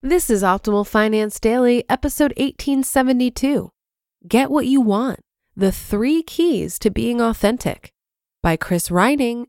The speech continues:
of chris reining dot com. And I'm your host and personal finance enthusiast, Diana Merriam.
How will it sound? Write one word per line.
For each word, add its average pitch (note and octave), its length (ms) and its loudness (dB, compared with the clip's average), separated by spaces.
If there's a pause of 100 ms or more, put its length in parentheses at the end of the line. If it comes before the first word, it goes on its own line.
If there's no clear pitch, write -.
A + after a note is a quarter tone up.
of G3 180 -4
chris - 360 -6
reining A3 380 2
dot F3+ 240 0
com. - 480 -4 (520)
And C#4 140 0
I'm F4 160 4
your E3 160 -2
host G3+ 460 -6
and G3 180 -2
personal A3 460 -2
finance A3 500 -4
enthusiast, A#3+ 800 -2
Diana A#3+ 320 2
Merriam. G#3 560 -2